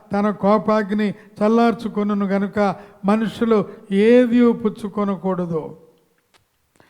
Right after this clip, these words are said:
పశువులు గాని, ఎద్దులు గాని, గొర్రెలు గాని మేత మేయకూడదు, నీళ్లు త్రాగకూడదు. మనుషులందరూ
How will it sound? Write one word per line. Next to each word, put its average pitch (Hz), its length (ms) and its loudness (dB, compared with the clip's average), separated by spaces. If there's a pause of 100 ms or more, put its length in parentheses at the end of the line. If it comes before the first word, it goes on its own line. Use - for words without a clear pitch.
(200)
పశువులు 214 440 0
గాని, 208 460 -2 (340)
ఎద్దులు 202 360 2
గాని, 208 520 -2 (340)
గొర్రెలు 220 300 4
గాని 214 500 -2 (300)
మేత 214 320 0
మేయకూడదు, 196 1120 -2 (800)
నీళ్లు 220 340 4
త్రాగకూడదు. 208 1300 -2 (840)
మనుషులందరూ 220 880 0